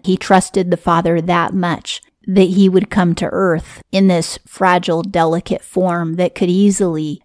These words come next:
be wiped out at any moment. In fact, not only could he have been wiped out during childbirth, but after that, when Jesus was about two years old, King Herod sent out an edict to have all of the male babies that were two years old or younger slaughtered.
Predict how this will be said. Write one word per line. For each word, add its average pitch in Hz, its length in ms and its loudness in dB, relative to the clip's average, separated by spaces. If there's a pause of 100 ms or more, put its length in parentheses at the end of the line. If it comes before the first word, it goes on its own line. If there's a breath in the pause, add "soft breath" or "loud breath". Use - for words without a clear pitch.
be 180 160 6
wiped 170 400 2
out 165 240 0
at 170 160 0
any 175 240 -2
moment. 170 400 -2
In 185 160 0
fact, 196 640 -2
not 190 240 6
only 214 320 6
could 185 200 -2
he 190 180 2
have 175 140 -2
been 165 240 0
wiped 170 380 2
out 170 220 0
during 170 320 0
childbirth, 185 880 -2 (200)
but 185 200 2
after 202 440 4
that, 165 220 0 (180)
when 196 220 2
Jesus 196 420 2
was 185 160 0
about 170 300 0
two - 140 0
years 180 300 0
old, 175 360 2 (120)
King 196 240 2
Herod 185 500 0
sent - 340 -2
out 170 380 -2 (140)
an 175 180 -2
edict 185 480 -2
to 196 100 -2
have 170 260 0
all 170 320 2
of 175 220 -2
the 190 140 0
male 175 400 0
babies 165 480 -2
that 156 180 -4
were 160 120 -4
two - 180 -2
years 170 320 0
old 170 200 0
or 165 120 -2
younger 170 440 -2
slaughtered. 160 680 -4